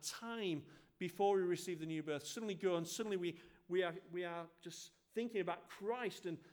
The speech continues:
and how others can receive this, this inner witness, this new birth that you've received. We want to tell people about Jesus. John Wesley records this in his journal, twenty-fourth of May, seventeen thirty-eight.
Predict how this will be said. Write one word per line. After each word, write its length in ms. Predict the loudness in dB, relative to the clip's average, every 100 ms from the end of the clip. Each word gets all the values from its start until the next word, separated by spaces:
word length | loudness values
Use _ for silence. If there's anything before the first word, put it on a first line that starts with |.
| -18 -6
and 120 | -4
how 320 | -2 2 6
others 240 | 6 6 0
can 180 | 0
receive 460 | 2 0 0 -2 0
this, 240 | -2 -4 -12 -20 _ _
this 200 | -2 -2 0
inner 220 | 4 4
witness, 400 | 4 2 -2 -4
this 240 | -4 -4 -2
new 280 | 0 2
birth 380 | 6 6 6 2 -6 -20 _ _ -2
that 140 | -2
you've 180 | 2 2
received. 400 | 2 0 0 2
We 100 | 2
want 200 | 2 0
to 80 | -2
tell 260 | 0 0
people 540 | 0 -2 -2 -2 -4 -6 -14 _ _ -8
about 420 | 0 2 2 -2 -8 -20 _ _ -12
Jesus. 1000 | -6 -4 -4 -8 -10 -8 -8 -10 -12 -16 _ _ _ _ _ _ _ _ _ _ -18 -18 _
John 220 | 6 8
Wesley 300 | 8 4 2
records 480 | 0 -2 -2 -2 -2
this 280 | -4 -4 -6
in 100 | -6
his 220 | -6 -8 -16 -20 _
journal, 400 | 0 2 2 0
twenty-fourth 540 | -4 -4 -2 0 -2 -2
of 80 |
May, 140 | -2 0
seventeen 440 | 0 0 0 -2
thirty-eight. 580 | -2 -2 -2 -4 -4 -8